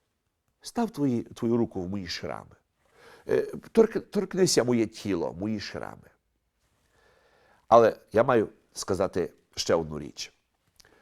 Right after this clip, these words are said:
що коли учні були в кімнаті, вони боялися після Воскресення Христа, що вони будуть взяті під арештом,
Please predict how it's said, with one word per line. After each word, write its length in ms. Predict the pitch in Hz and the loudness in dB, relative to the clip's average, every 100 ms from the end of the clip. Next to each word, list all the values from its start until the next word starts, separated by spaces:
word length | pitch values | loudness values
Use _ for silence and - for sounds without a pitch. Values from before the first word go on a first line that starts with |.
| _ _ | _ _
що 340 | - - 117 | -10 2 2
коли 680 | - _ - 156 226 220 - - | 2 _ 2 4 6 6 4 0
учні 420 | 170 - 117 117 | 0 -2 -6 -2
були 260 | 107 117 | 0 2
в 100 | 90 | 0
кімнаті, 960 | - - 78 90 127 196 190 - 55 - _ _ _ _ | -6 -12 -12 -6 -2 0 -2 -8 -20 -20 _ _ _ _
вони 200 | 95 113 | -4 -2
боялися 1000 | 92 80 104 107 151 180 139 95 - 80 - | 0 2 2 8 10 10 6 2 0 0 -2
після 280 | 85 80 80 | -8 -4 -4
Воскресення 580 | 82 - 90 82 78 76 | -4 -2 -2 -2 -8 -12
Христа, 540 | - 87 - 90 82 - _ _ _ _ | -12 -12 -6 -4 -4 -8 _ _ _ _
що 240 | - - | -8 -2
вони 220 | 104 104 107 | 0 0 0
будуть 340 | 101 101 87 | -2 -2 -4
взяті 380 | 80 113 113 95 | -2 0 0 -4
під 220 | 95 82 | -6 -6
арештом, 580 | 78 98 139 139 - 60 | -6 -4 -6 -8 -10 -14